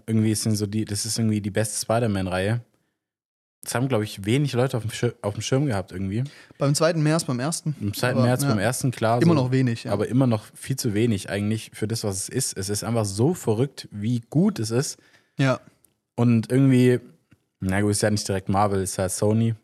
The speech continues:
Speaker 1: Marvel.
Speaker 2: Ja.
Speaker 1: Aber die können's ja doch noch, weißt du? Es ist irgendwie so
Speaker 2: Es ist insane gute Story und kranke Visuals und sicke Audio.
Speaker 1: Und das, äh,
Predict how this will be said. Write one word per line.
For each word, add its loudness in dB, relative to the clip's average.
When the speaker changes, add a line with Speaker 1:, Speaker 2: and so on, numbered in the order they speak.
Speaker 1:
Marvel. 2
Speaker 2:
Ja. 0
Speaker 1:
Aber 2
die -2
können's 2
ja 4
doch 2
noch, 0
weißt 0
du? 2
Es -2
ist 2
irgendwie 6
so 6
Speaker 2:
Es 4
ist -6
insane 4
gute 2
Story 2
und 2
kranke 2
Visuals 4
und 0
sicke 0
Audio. 2
Speaker 1:
Und 4
das, -2
äh, -2